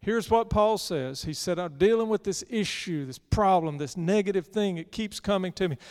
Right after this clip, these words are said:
I don't know if it was a physical thing. I don't know if he actually had, like, a cramp, some appendicitis. Or wh-, I don't know if it was a person. I don't know if it was a financial issue. I don't know what it was.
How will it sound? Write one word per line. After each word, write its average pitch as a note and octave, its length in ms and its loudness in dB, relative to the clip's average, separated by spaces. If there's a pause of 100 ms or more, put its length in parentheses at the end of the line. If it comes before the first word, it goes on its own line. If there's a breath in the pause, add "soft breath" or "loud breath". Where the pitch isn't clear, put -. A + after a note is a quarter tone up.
(160 loud breath)
I F#3 120 8
don't G#3+ 120 6
know G3+ 80 6
if G3 120 0
it G#3 60 0
was F#3 160 -2
a D#3+ 60 0
physical F#3 480 2
thing. B3 360 2
I G3+ 60 2
don't E3+ 180 0
know G3 120 2
if D#3+ 120 -2
he F3+ 180 0
actually F3 440 0
had, F#3+ 300 2
like, E3+ 220 -4
a C#3+ 60 -16
cramp, A3 580 2 (280 soft breath)
some D#3+ 220 -6
appendicitis. G3 1120 4
Or D3+ 60 -8
wh-, D3+ 160 -6 (220 loud breath)
I F#3 80 6
don't F3+ 80 4
know F3+ 80 6
if - 100 -4
it G3 100 2
was D#3 120 -2
a D3+ 60 2
person. A3+ 760 8 (240 loud breath)
I F#3 60 6
don't F3 100 6
know F#3+ 80 8
if F#3 120 0
it G3 60 2
was F3+ 160 0
a D#3+ 60 2
financial G#3+ 600 4
issue. A#3 540 4
I G#3+ 40 4
don't F#3+ 200 2
know G3 180 4
what A3 240 6
it A3+ 100 4
was. A3 720 2